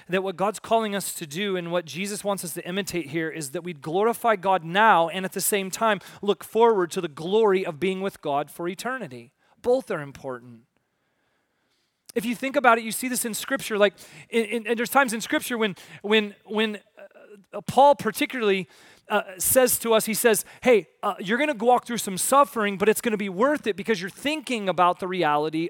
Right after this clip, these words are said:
of the glory that you're gonna experience in heaven." Think about it, Second Corinthians four, seventeen and eighteen. "For this light momentary affliction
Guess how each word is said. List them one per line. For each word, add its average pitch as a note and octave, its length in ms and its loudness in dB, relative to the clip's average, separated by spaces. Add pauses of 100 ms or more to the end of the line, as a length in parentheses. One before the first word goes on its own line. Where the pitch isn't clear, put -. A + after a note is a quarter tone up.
of D3+ 280 0
the D#3 80 -8
glory F#3+ 600 2
that D#3+ 140 -4
you're E3 140 -6
gonna E3 160 -6
experience C#3 680 -10
in F#3+ 80 -8
heaven." D#3+ 360 -2 (280)
Think A#3+ 180 -2
about D#3+ 200 4
it, C#3+ 60 -8
Second G#3+ 260 0
Corinthians G#3+ 460 -4
four, G3+ 440 2 (260)
seventeen A3 560 0
and G#3 120 -2
eighteen. D3+ 580 -4 (1300)
"For - 160 -6
this G#3+ 220 -2
light G#3 300 4
momentary A3+ 600 0
affliction G3+ 840 -2